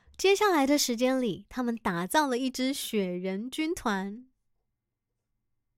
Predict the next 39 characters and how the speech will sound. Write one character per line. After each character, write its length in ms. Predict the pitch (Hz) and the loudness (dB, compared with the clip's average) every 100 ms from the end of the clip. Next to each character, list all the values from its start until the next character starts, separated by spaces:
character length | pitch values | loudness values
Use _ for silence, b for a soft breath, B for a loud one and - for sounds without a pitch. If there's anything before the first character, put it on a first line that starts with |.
| _ _ _ B B B B - | _ _ _ B B B B 2
再 240 | 381 359 | 4 4
来 260 | 269 240 240 | 2 0 0
是 160 | 302 | -2
地 240 | - 381 262 | 0 -2 0
理 220 | 185 - | -4 -8
课， 320 | - 208 - _ _ _ _ - B B | -6 -6 -6 _ _ _ _ -20 B B
他 160 | 320 | -2
们 220 | 330 285 262 | 0 0 0
盖 220 | 311 254 | 0 0
了 100 | 214 | -2
一 140 | 208 | -4
座 240 | 233 247 214 | -4 -4 -2
中 360 | - 349 359 | 2 2 2
世 280 | 381 - 269 | 0 0 -2
纪 200 | 220 214 | -4 -8
碉 300 | - 196 202 | -4 -4 -4
堡。 320 | 190 151 208 _ _ _ _ _ _ _ _ _ _ B B | -4 -6 -8 _ _ _ _ _ _ _ _ _ _ B B
午 100 | 294 | -2
餐 200 | 285 392 | 4 4
时 200 | 403 311 | 4 0
间， 440 | 285 330 330 339 359 B B | -2 0 2 2 -2 B B
他 120 | 294 | -2
们 160 | 285 254 | -2 0
在 200 | 277 302 | -2 0
一 140 | 415 | 2
年 220 | 320 269 | 2 0
级 160 | 247 247 | 0 -2
教 280 | 320 285 254 | 2 2 2
室 160 | 277 | -2
的 100 | 220 | -2
美 240 | 202 185 180 | -2 -2 -2
劳 240 | 180 262 | -2 -2
展 380 | 277 185 - - | -2 -4 -6 -6
找 220 | 196 175 | -4 -2
到 160 | 226 233 | -2 -2
一 40 | |
些 160 | 233 277 | 0 -2
糖 380 | 254 202 196 220 | -2 -4 -4 -4
果， 320 | 208 - | -4 -6